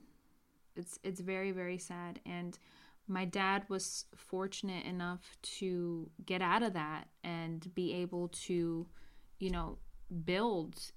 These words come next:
in such a place that offers opportunity for people who are willing to work. You know what I'm saying? Willing to take advantage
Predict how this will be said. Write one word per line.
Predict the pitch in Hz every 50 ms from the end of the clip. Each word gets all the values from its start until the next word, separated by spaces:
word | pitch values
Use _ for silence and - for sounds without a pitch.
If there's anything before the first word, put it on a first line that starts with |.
| -
in | 190 185 180 180 180
such | 170 - 190 180 - 190
a | 180
place | 180 - - 180 170 170 170 175 170 - - - - -
that | 185 170 170 165 160 160 160 160 - - - - - - - - - _ _ - - -
offers | - 180 208 202 - 202 180 170 165 165 - - -
opportunity | 185 175 175 - - 165 - - 185 180 175 175 175 180 180
for | 175 - 180
people | 175 - 185 175 - 185 185 180
who | 185 190 180 180 180 180 180 - - - - - - - - - - - - -
are | 196 190
willing | 180 185 190 190 202 208 208 208 208 208 208 208 202 202
to | - - - - 208 208 202 202 202 202 196 196 190 190 - - _ - - - - - - -
work. | 170 165 180 196 294 349 - - - - - - - - - - - - - - - _ _ _ - - -
You | 190 196 202 208
know | 214 220 220
what | 220 220
I'm | 226 226
saying? | 220 - 208 208 233 240 254 262 262 233
Willing | 208 208 220 226 233 226
to | - 202
take | - 214 220 214
advantage | 214 185 185 180 190 240 254 247 190 160 - - - -